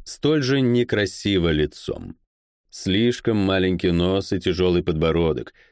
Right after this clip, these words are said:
все углы точно вырублены каменным топором,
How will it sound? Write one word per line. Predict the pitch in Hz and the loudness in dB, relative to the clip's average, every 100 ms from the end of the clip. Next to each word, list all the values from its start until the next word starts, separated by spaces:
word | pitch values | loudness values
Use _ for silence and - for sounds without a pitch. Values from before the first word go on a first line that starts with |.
| _ | _
все | - - 87 95 | -18 -4 0 2
углы | 104 101 95 113 120 | 2 2 2 2 2
точно | 117 - 117 | -2 0 -2
вырублены | 107 123 123 113 110 101 | 2 2 2 2 2 0
каменным | 120 113 110 104 101 | 0 0 0 0 0
топором, | 104 92 101 117 85 69 | 0 0 2 2 2 -2